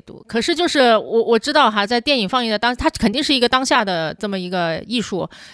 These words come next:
它需要在跟观众的互动当中完成一部分的这个，这个，这个自己的创作。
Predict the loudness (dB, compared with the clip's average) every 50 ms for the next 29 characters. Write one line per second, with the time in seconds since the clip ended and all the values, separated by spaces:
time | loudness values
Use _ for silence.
0 | -4 0 0 0 2 4 4 4 4 4 2 0 0 -4 0 0 0 0 0 -2
1 | -6 -4 -4 -2 -2 -2 -2 -2 -4 -4 -2 -2 -4 -4 -4 -6 -8 -4 -4 -4
2 | -4 -4 -4 -4 -4 -4 -6 -10 -8 -10 -8 -2 2 2 2 4 2 -2 0 0
3 | -2 0 0 -2 -2 -2 -4 -4 -4 -4 -4 -4 -4 -6 -6 -6 -6 -6 -8 -8
4 | -8 -8 -6 -4 -6 -6 -4 -6 -8 -10